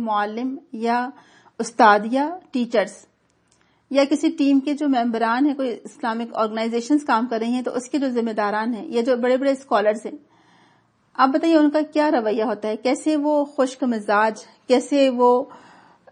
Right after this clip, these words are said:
بات کرنے والے ہوتے ہیں کہ کوئی بھی ان سے بات کرنے سے ڈرتا ہے؟ کیا ایسا ہونا چاہیے لوگوں کو؟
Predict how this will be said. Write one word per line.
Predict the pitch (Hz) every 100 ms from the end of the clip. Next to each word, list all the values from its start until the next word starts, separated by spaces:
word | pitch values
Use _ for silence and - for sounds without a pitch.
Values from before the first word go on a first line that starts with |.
| _ 233
بات | 226 220 -
کرنے | 240 233
والے | 214
ہوتے | 247 262
ہیں | 277
کہ | 277 - _ - -
کوئی | 302
بھی | 320
ان | 403
سے | 320
بات | 262 226 254
کرنے | 254
سے | 277
ڈرتا | 214 220 208 226
ہے؟ | 247 226 - _ -
کیا | -
ایسا | 233 -
ہونا | 311 302
چاہیے | 302 302 302
لوگوں | 277 285 285
کو؟ | 415